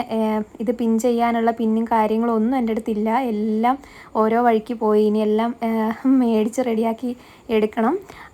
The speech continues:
ആ, അതിന് ശേഷം ദാ ബാക്ക് പോർഷനിൽ ഇതുപോലെ വെച്ച് സ്റ്റിച്ച് ചെയ്തെടുക്കുകയാണ്. ആ ഒരു, ആ, ക്രോസ് പീസ് ഉണ്ടല്ലോ, ക്രോസ് പീസ് തന്നെ എടുക്കാൻ വേണ്ടി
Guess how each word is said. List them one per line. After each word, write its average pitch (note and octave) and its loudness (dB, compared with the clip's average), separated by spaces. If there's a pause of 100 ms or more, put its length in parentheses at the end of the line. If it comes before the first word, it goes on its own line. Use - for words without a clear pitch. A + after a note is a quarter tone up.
ആ, A3+ 2 (280)
അതിന് C#4+ 2
ശേഷം C4+ 0 (240)
ദാ A3+ 2 (180)
ബാക്ക് A3+ 0
പോർഷനിൽ B3 0 (960)
ഇതുപോലെ B3 4
വെച്ച് A3 0 (560)
സ്റ്റിച്ച് A#3+ -4
ചെയ്തെടുക്കുകയാണ്. A#3+ 4
ആ - 6 (100)
ഒരു, B3+ 4 (200)
ആ, - 2 (120)
ക്രോസ് C4 4
പീസ് B3 0
ഉണ്ടല്ലോ, G3 0 (100)
ക്രോസ് A3+ 0
പീസ് C4 -2
തന്നെ C4+ 2
എടുക്കാൻ A3+ 2
വേണ്ടി A3+ 0